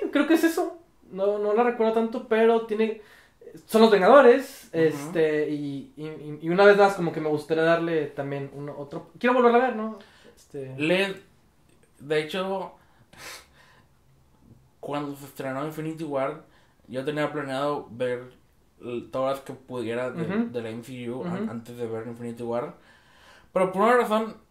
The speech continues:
Speaker 2: no, n-, no, no se pudo, pero
Speaker 1: ¿Viste las de Avengers?
Speaker 2: vi Avengers y Age-, nomás vi Age of Ultron. <laughs> Como que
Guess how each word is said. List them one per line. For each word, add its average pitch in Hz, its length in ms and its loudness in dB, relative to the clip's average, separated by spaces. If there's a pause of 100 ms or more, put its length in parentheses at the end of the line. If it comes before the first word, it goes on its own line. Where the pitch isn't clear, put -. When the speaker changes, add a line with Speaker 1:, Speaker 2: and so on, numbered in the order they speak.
(760)
Speaker 2:
no, 180 640 -2 (140)
n-, 147 240 -10
no, 175 480 0
no 156 160 -4
se 175 60 -4
pudo, 180 460 -2 (720)
pero 156 520 6 (760)
Speaker 1:
¿Viste 160 160 -8
las 156 120 0
de 143 60 -2
Avengers? 143 240 -4
Speaker 2:
vi 185 180 2
Avengers 202 560 4
y 175 260 -6
Age-, 160 240 -4
nomás 214 360 6
vi 233 120 4
Age 240 140 2
of 214 100 -6
Ultron. 220 640 -2 (260)
<laughs> - 280 -6
Como 220 180 10
que 190 320 2